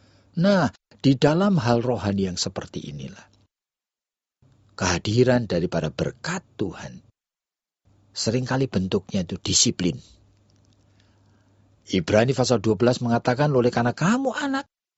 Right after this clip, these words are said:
Tuhan itu seperti bapak kadang-kadang speng, kadang-kadang mendisiplin kamu." Oleh karena apa? Kamu anak. Dan kamu itu masih terjerat dengan macam-macam dosa.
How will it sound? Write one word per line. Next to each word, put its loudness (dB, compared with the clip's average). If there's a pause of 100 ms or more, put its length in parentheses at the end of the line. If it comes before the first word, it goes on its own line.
Tuhan 0
itu -4
seperti -2
bapak -6
kadang-kadang -6
speng, -6 (160)
kadang-kadang -6 (800)
mendisiplin 0
kamu." -18 (1120)
Oleh -6
karena -6
apa? -18
Kamu -4 (240)
anak. -6 (1400)
Dan -8
kamu -4
itu -10 (240)
masih -4
terjerat -4
dengan -6
macam-macam -8
dosa. -8